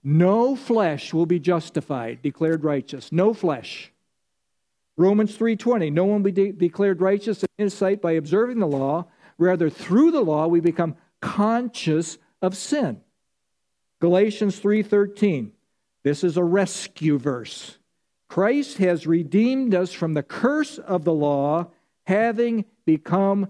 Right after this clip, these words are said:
a curse for us." The law cannot save. It can only condemn us. We need a Savior.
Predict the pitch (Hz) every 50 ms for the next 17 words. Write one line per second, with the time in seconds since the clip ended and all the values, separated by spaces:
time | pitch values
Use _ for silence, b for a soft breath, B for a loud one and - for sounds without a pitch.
0 | _ _ _ - 156 156 151 - - - 170 185 190 185 180 175 - - - _
1 | _ _ - - 180 175 180 175 165 147 127 107 - - - - _ _ _ _
2 | _ _ _ _ _ _ _ _ _ - 190 180 185 185 196 214 233 247 247 247
3 | 240 233 - - - 233 226 226 220 214 214 208 214 - - - 220 214 214 214
4 | 220 220 220 190 - _ _ _ _ - 180 190 190 - 202 196 196 208 - -
5 | 190 196 214 220 226 226 214 220 220 220 190 175 - _ - - - 190 190 -
6 | _ 156 175 196 208 220 226 226 - - 151 135 113 - - - - - - -
7 | - _ _ _ _ _ _ _ _ - 156 190 214 220 226 214 208 208 220 226
8 | 226 233 233 233 233 202 190 - _ _ - 190 202 202 - - - - 196 196
9 | 208 233 240 240 240 202 175 175 165 151 131 110 95 -